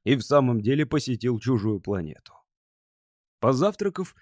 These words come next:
мы погнали Блина в постель, а док осмотрел его и нашел, что он вполне здоров. Когда Блин с доком ушли, Хэтч сказал мне и Фросту: «У меня такое ощущение, будто доллары уже позвякивают у нас в карманах».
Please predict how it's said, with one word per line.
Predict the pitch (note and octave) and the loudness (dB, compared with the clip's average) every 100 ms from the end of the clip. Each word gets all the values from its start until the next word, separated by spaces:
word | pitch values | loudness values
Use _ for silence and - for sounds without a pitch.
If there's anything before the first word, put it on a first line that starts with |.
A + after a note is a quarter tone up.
| _ | _
мы | - A#2+ E3 | 0 4 6
погнали | D#3 A#2 C3 B2+ | 4 2 4 4
Блина | A2+ A#2 A2 A2+ | 2 0 0 -2
в | |
постель, | - G2+ - - - - _ | -6 -8 -8 -16 -18 -20 _
а | G#2 | 0
док | B2 C3+ F#3 | 2 2 2
осмотрел | A#2+ - B2+ D3 G#3 C#3+ | -2 0 -2 0 0 2
его | A2 G#2 | 2 0
и | A2+ | 0
нашел, | C3+ D3 G3+ G#3+ | 0 0 -2 -4
что | - C3 | -2 0
он | D#3 | 0
вполне | D#3 D3 C3+ B2 | 0 0 0 -2
здоров. | G2+ G#2 F#2 - - _ _ _ | -2 -4 -6 -10 -20 _ _ _
Когда | - A#2+ A#2 C3 | 0 2 4 4
Блин | B2+ B2+ | 4 2
с | G#2 | 2
доком | B2 A#2+ A2 A#2+ | 2 2 0 -6
ушли, | - F#3+ F#3+ _ _ | -6 -8 -8 _ _
Хэтч | - C#3 D3+ - _ | 2 4 4 -2 _
сказал | - - C#3+ A#2 A#2 F2+ | -16 2 2 4 0 0
мне | G2 A2+ C3 | 2 2 0
и | - | -2
Фросту: | A#2 - G2 D2 - - _ _ _ | -6 -4 -6 -8 -14 -20 _ _ _
«У | - C3 G#3 | -10 -4 -2
меня | B3+ C4 C#4 C#4 | -2 -4 -2 0
такое | G#3+ A3+ - C4 B3 | 2 2 0 -2 -2
ощущение, | G3+ B3 G#3+ - D#4+ G3+ C3 | -4 -8 -10 -6 0 2 2
будто | B2+ G#3+ - G#3 G#3 | 4 4 4 0 0
доллары | B2+ A#3 C#4+ G#3+ D#3+ B2 F#2 - - | 0 0 4 4 6 2 -2 -12 0
уже | E3 D3 A#3+ | 0 6 4
позвякивают | - C4+ A#3+ B3+ B3+ G3 B2+ E3+ E3 C#3+ | 6 4 4 0 2 2 2 2 2 4
у | F3 | 2
нас | E3 A3+ - | 2 -2 -4
в | |
карманах». | - A#3+ G#3+ D#3 G#2+ F2+ - | 0 0 4 4 4 0 -14